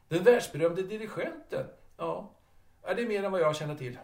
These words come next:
Är inte mitt gebit precis. Mitt namn är Petit. François Petit. Matematiker",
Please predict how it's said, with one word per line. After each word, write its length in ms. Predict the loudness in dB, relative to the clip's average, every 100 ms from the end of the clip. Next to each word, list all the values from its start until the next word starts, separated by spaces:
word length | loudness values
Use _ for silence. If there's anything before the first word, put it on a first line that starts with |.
| -20 -14
Är 120 | -12
inte 220 | -10 -10
mitt 340 | -10 -10 -14
gebit 320 | -12 -12 -12 -12
precis. 320 | -10 -10 -10
Mitt 140 | -8
namn 200 | -4 -4
är 160 | -4 -8 -14 -14 -4
Petit. 560 | -4 -4 -12 -12 -18 -20 -20 -20 _ -20 -12
François 840 | -2 0 0 4 6 8 4 0
Petit. 380 | -6 -8 -10 -12 _ _ -20 _ _ _ -16
Matematiker", 840 | -6 -4 -2 -2 -2 -8 -18 -20